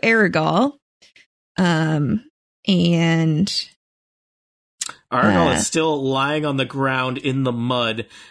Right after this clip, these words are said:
Speaker 2: having been mauled by a saber-tooth tiger he used to love.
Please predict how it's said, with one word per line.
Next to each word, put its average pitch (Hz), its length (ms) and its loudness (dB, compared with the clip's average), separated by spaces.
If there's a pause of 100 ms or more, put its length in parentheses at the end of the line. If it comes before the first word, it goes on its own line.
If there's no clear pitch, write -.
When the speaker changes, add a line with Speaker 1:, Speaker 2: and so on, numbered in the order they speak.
Speaker 2:
having 120 280 -2
been 113 160 -4
mauled 117 480 -4
by 117 180 -4
a 104 60 -4
saber-tooth 151 460 -4
tiger 110 540 -4 (440)
he - 80 -2
used 113 260 -2
to 123 80 -6
love. 107 340 -8